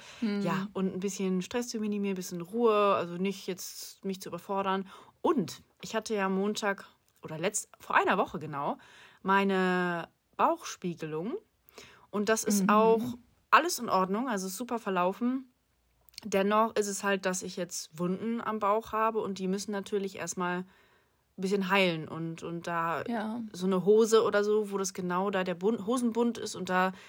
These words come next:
Speaker 2: sind die, die Nähte noch, das ist halt unangenehm so ein bisschen, ne?
Speaker 1: Mhm.
Speaker 2: Und deswegen ist es einfach, da bin ich grad noch im Heilungsprozess und da, ich kann mich nicht so gut bücken, das heißt, wenn mir was runterfällt, dann ist das einfach auf dem Boden.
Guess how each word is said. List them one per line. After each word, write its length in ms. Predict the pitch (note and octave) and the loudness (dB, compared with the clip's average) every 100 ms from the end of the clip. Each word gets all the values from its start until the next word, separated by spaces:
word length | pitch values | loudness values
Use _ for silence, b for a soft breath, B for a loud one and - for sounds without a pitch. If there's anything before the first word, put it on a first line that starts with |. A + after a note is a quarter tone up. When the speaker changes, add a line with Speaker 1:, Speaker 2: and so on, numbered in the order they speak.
| B B - | B B -6
Speaker 2:
sind 240 | G3 G3 | -4 -2
die, 160 | G3 F#3 | -2 -2
die 160 | F#3+ | 0
Nähte 340 | F#3 A3 - A#3 | 2 2 0 -2
noch, 240 | A3 A3 | -2 -2
das 200 | F#3 F#3 | -8 -8
ist 120 | - | -6
halt 120 | F3+ - | -6 -4
unangenehm 520 | F3 F3 E3 D3+ D#3 | -2 0 -2 -6 -8
so 80 | D#3 | -8
ein 60 | |
bisschen, 300 | D3+ - C#3+ | -8 -8 -8
ne? 240 | C#3+ G3+ A#3+ B B B B B3 | -4 -4 -4 B B B B 0
Speaker 1:
Mhm. 60 | |
Speaker 2:
Und 260 | A#3+ A3 A3 | 2 4 2
deswegen 440 | A#3+ G#3+ F3+ F3+ | 0 0 0 0
ist 100 | E3+ | -2
es 120 | E3 - | -6 -6
einfach, 520 | E3+ E3+ E3+ E3 - | -6 -4 -4 -6 -10
da 100 | E3 | -10
bin 140 | E3+ F3+ | -4 -6
ich 100 | E3+ | -6
grad 180 | E3+ E3+ | -8 -8
noch 140 | E3+ | -8
im 140 | D#3+ | -8
Heilungsprozess 960 | E3 F#3 F#3 F#3 - F#3 - F3+ F3+ - | -4 -2 -2 -6 -8 -8 -6 -6 -4 -6
und 180 | E3 D#3+ | -8 -4
da, 240 | D#3 E3 B B B B B B B B | 0 0 B B B B B B B B
ich 160 | A#3+ A#3+ | -2 6
kann 140 | E4 | 6
mich 140 | B3+ A3 | 6 0
nicht 160 | A#3 | -2
so 80 | A3+ | -2
gut 180 | A3 G#3+ | -6 -4
bücken, 300 | E4 F4 D4+ | -4 -4 -4
das 160 | B3 A#3+ | -4 -2
heißt, 240 | A#3 - | -4 -4
wenn 100 | A3+ | -4
mir 100 | G#3+ | -2
was 220 | G3 F#3 | -4 -4
runterfällt, 760 | D#4+ F#4 D#4 - C#4 C4+ C4+ B3+ | -8 -6 -6 -6 -6 -4 -4 -2
dann 160 | A3 G#3 | -2 -2
ist 320 | G3 F#3 F#3+ | -6 -6 -4
das 160 | F3+ | -6
einfach 480 | - E3+ F3+ F3 F3 | -4 -4 -4 -6 -6
auf 180 | - D#3 | -8 -8
dem 180 | A3 G#3 | -6 -4
Boden. 380 | F3 D#3 F3+ | -4 -6 2